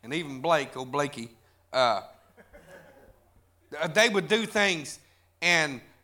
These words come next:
and, and, and we would get on to 'em and, and sometimes kinda spat 'em a little bit. And they'd, but, but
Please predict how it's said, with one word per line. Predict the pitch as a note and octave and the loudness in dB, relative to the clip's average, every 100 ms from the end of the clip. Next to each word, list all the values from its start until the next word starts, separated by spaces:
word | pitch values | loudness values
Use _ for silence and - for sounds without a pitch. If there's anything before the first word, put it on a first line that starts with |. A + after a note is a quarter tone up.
| _ | _
and, | D3+ D#3 C#3 | -2 -2 -2
and, | D3+ E3 | -4 -4
and | D3+ D#3 D3+ | -4 -6 -2
we | A#3 | -4
would | F#3+ | -4
get | D3+ G#3+ | -4 0
on | G3 F#3+ | 0 0
to | E3+ D#3 | -4 -2
'em | B2 G#2 _ _ _ - | -2 -6 _ _ _ -8
and, | D#3 D3 C#3 | -4 -4 -4
and | D3 | -8
sometimes | D3 G3 F#3+ F#3 E3 | -4 -2 0 0 0
kinda | G3 E3+ | -6 -4
spat | C#3+ - G#3 E3+ | -4 2 2 2
'em | D3 | 0
a | |
little | C#3+ C#3+ | -6 -6
bit. | C3+ B2+ - - _ _ - | -4 -4 -6 -16 _ _ -18
And | |
they'd, | A2 A#2 F#2+ - - - - _ - - _ _ _ _ _ _ D#4 - F4 F4+ _ _ _ _ _ _ D#3 C#3+ D3 - - - - - - _ _ - | -16 -14 -14 -18 -20 -20 -20 _ -20 -20 _ _ _ _ _ _ -20 -20 _ -20 _ _ _ _ _ _ -20 -20 -20 -20 -20 -20 -20 -20 -20 _ _ 2
but, | A#3 A3+ - D3 D3+ | 2 2 -4 -8 4
but | B3 F#3 - | 4 4 -2